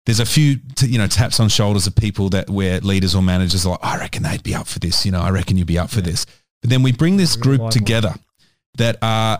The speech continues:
Speaker 1: they're aligned not in their role, not in the tasks they have to deliver. They're aligned in their intent, and their intent is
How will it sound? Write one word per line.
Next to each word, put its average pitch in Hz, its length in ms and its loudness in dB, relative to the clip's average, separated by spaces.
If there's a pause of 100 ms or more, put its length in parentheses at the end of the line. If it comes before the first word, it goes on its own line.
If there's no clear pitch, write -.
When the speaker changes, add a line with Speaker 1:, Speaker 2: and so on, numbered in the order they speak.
Speaker 1:
they're 131 240 4
aligned 135 760 4
not 135 360 2
in 110 280 2
their 95 200 2
role, 127 540 2 (400)
not 110 220 2
in 208 120 2
the 95 100 2
tasks - 580 -2
they 135 140 4
have 131 200 4
to 127 80 0
deliver. 131 560 2 (420)
They're 117 220 0
aligned 120 460 4
in 139 120 4
their 117 160 4
intent, 95 540 2 (580)
and 113 160 2
their 113 120 4
intent 143 460 2
is 107 380 0